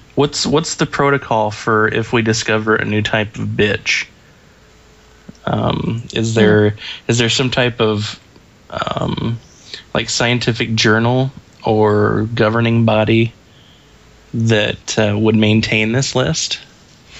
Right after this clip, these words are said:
Speaker 2: There should be, there should be some sort of, like,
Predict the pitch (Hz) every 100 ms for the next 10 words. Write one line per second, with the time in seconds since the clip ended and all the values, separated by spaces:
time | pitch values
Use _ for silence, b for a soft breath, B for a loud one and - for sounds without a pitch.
0 | B B B 208 262 339 - 240 233 226
1 | 185 156 151 165 - 190 226 - 262 240
2 | - 208 202 196 190 185 170 160